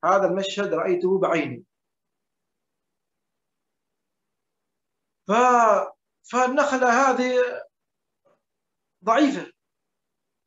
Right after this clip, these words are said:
كيف ن-، ننزل ذلك الإنسان من فوق النخلة؟ فكانت هناك شركة تعمل،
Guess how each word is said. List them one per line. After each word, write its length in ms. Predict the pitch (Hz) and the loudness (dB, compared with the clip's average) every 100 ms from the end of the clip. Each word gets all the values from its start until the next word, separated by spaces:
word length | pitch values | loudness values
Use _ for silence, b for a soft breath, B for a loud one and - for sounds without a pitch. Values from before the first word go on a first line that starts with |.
| _ _ _ _ | _ _ _ _
كيف 240 | 269 285 254 | -4 0 2
ن-، 440 | 240 277 214 190 | 2 0 -2 -4
ننزل 500 | 254 294 247 254 226 | -4 -4 -4 -4 2
ذلك 340 | 240 233 220 | 2 2 0
الإنسان 680 | 220 214 202 185 202 180 135 - _ _ _ _ _ _ _ _ _ | -2 -4 -8 -2 -2 -2 -4 -16 _ _ _ _ _ _ _ _ _
من 120 | 175 175 | -6 -2
فوق 240 | 196 190 | 0 0
النخلة؟ 460 | 160 151 135 120 - _ _ _ _ _ _ _ _ _ _ _ _ _ _ _ _ - | -2 -4 -8 -12 -16 _ _ _ _ _ _ _ _ _ _ _ _ _ _ _ _ 0
فكانت 640 | 240 233 208 226 247 196 | 2 4 2 2 0 0
هناك 240 | 196 214 - | -2 -2 -2
شركة 640 | 220 196 175 202 294 - _ _ _ _ _ _ - | 0 0 0 0 -2 -6 _ _ _ _ _ _ -4
تعمل، 520 | 226 180 185 262 - | -2 0 0 -2 -4